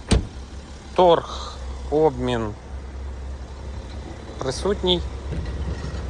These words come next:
Не знаю, ну, я не бачу проблем, які би могли вас налякати. Дійсно живий, е, живий автомобіль, яких на ринку, ну, ви його просто на ринку такого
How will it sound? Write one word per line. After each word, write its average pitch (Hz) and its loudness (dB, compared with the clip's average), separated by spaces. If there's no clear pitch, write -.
Не 185 2
знаю, 202 8
ну, 170 6
я 170 4
не 180 4
бачу 170 6
проблем, 143 4
які 135 -2
би 131 0
могли 127 0
вас 123 2
налякати. 110 0
Дійсно 139 -2
живий, 120 0
е, 104 -2
живий 131 0
автомобіль, 131 -2
яких 135 -2
на 123 4
ринку, 147 0
ну, 165 2
ви 180 6
його 139 6
просто 147 0
на 120 2
ринку 123 0
такого 120 2